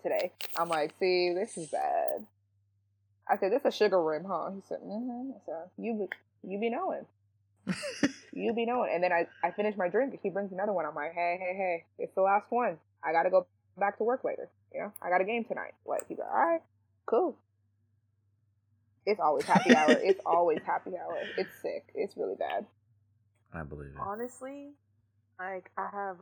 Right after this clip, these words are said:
Speaker 3: a bunch of friends that, like, went into, like, teaching or counseling positions at, like, schools,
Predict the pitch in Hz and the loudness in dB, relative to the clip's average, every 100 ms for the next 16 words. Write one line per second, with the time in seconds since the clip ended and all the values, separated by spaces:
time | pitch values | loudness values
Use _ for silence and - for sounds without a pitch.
0 | - 180 170 226 285 - 277 - 247 247 | -14 -16 -8 -6 -6 -8 -14 -2 0 0
1 | 247 262 339 - - _ _ 202 185 185 | -6 -14 -14 -6 -6 _ _ -6 -4 -4
2 | - 180 180 185 180 190 196 196 185 180 | -4 -10 -10 -10 -8 -8 -8 -6 -6 -8
3 | _ - 196 - 202 196 180 190 190 _ | _ -20 -20 -16 -14 -14 -14 -16 -20 _
4 | _ _ _ _ 196 185 190 190 196 190 | _ _ _ _ -10 -10 -12 -14 -14 -14
5 | 190 175 185 190 185 - 185 196 190 - | -16 -14 -14 -16 -12 -10 -8 -10 -14 -18
6 | - 190 214 233 | -12 -8 -6 -8